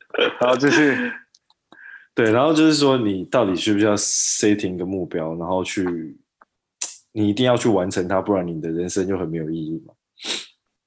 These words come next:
Speaker 1: 我，我觉得是一个很，很棒的 echo，就像我刚才讲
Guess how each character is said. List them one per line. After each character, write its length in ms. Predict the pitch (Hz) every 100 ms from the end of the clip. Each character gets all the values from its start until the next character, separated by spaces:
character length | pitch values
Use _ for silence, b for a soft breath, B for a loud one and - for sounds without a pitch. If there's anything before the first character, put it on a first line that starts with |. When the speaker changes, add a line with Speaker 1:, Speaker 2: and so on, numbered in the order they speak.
| _ _ _ _ _ _ _ _ _ _ _ _
Speaker 1:
我， 260 | - 147 175
我 160 | 175 151
觉 100 | 190
得 140 | 226
是 160 | 220 247
一 40 | 214
个 120 | 190
很， 240 | 170 170
很 160 | 156 131
棒 160 | -
的 80 | 160 135
echo， 400 | 143 - 131 123
就 100 | 151
像 180 | 180
我 80 | 127
刚 160 | 113 135
才 80 |
讲 140 | 131